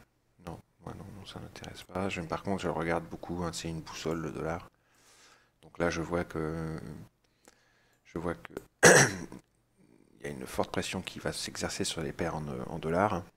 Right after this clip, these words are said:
sur l'euro dollar notamment, c'est le, et sur, euh, peut-être aussi l'or. C'est pour ça que je pense que l'or, euh, va continuer dans sa phase de marché, euh, ici.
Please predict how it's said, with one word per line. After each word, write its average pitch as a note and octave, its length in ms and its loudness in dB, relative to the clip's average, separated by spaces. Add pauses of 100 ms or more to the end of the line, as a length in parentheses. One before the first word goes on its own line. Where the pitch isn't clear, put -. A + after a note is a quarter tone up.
(400)
sur - 180 -6
l'euro D#2 180 -2
dollar E2+ 300 2
notamment, F#2 380 -2 (640)
c'est - 120 -16
le, - 220 -6 (920)
et G2 160 6
sur, F#2+ 420 2
euh, E2 120 2 (920)
peut-être - 300 -2
aussi - 280 -4
l'or. D2 260 0 (840)
C'est - 120 -4
pour - 100 -6
ça A2+ 140 10
que - 100 -4
je F#2 100 0
pense - 240 2
que - 120 -2
l'or, D#2+ 400 6 (600)
euh, D2 200 2
va D#2 140 2
continuer E2+ 480 -2
dans F2 100 0
sa E2+ 140 -4
phase E2 200 -4
de - 80 -8
marché, F2 520 -4
euh, E2+ 60 -8 (2500)
ici. - 200 -8